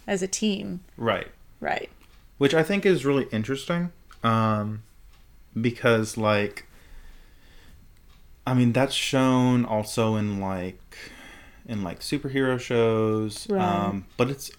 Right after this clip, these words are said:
Speaker 2: almost something kind of unique to, um, to sport, team sports anime.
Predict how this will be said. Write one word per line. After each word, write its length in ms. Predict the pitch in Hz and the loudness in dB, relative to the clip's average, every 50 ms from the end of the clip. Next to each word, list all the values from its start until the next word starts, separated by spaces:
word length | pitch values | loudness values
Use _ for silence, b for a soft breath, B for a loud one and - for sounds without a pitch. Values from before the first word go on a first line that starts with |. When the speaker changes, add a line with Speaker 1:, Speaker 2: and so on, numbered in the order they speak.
| - | -4
Speaker 2:
almost 360 | 123 143 180 208 220 202 - | 0 0 2 2 2 0 -2
something 440 | - 160 147 135 - 139 131 123 117 | -2 -2 -2 -2 0 0 0 0 -2
kind 400 | - - - 110 104 110 113 113 | -4 -6 -6 -4 -2 0 0 0
of 160 | 127 123 123 | 0 -2 -2
unique 560 | 127 127 131 131 131 131 131 135 135 - - - - - | -2 -2 -2 0 0 0 0 0 -2 -6 -12 -20 -18 -10
to, 420 | - - 135 131 131 131 127 127 | -4 -2 0 0 0 0 0 0
um, 520 | 127 123 123 123 123 120 120 120 120 117 117 - - - - - - - - - - - - | 0 0 0 0 0 0 0 0 -2 -4 -6 -10 -20 -20 -20 -20 -20 -20 -20 -20 -20 -14 -8
to 120 | - 127 120 | -6 -6 -4
sport, 440 | - - - 143 123 123 123 - - | -6 -6 -4 -2 -2 -2 -4 -6 -8
team 240 | - 135 127 127 123 | -4 -2 -2 -2 -2
sports 360 | - - - 123 120 - - | -4 -4 -4 -4 -2 -2 -2
anime. 500 | 123 120 123 123 123 127 123 127 131 | -4 -2 -2 -2 -2 -2 -2 -4 -6